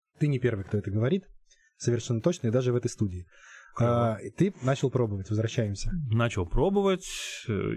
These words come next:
Speaker 2: и пробовать, пробовать, пробовать. Кухня, кухня, кухня, кухня. А, так и появилось, собственно, название, потому что я постоянно копался со всем этим, и друзья меня стали называть Капушей.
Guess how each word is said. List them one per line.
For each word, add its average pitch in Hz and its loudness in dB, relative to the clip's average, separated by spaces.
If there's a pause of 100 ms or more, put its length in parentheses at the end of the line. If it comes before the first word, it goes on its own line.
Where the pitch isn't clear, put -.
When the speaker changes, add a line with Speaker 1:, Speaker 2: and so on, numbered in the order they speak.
Speaker 2:
и 147 2 (240)
пробовать, 131 0
пробовать, 113 0
пробовать. 131 0
Кухня, 131 0
кухня, 123 0
кухня, 104 -2
кухня. 165 0 (720)
А, 110 2 (560)
так 170 4
и - 2
появилось, 139 2
собственно, 131 0
название, 120 2
потому 98 -2
что - -2
я 101 2
постоянно 104 -2
копался 254 -2
со 139 -2
всем 117 0
этим, 107 -2
и 95 -2
друзья 107 0
меня 190 0
стали 139 -2
называть 120 0
Капушей. - -4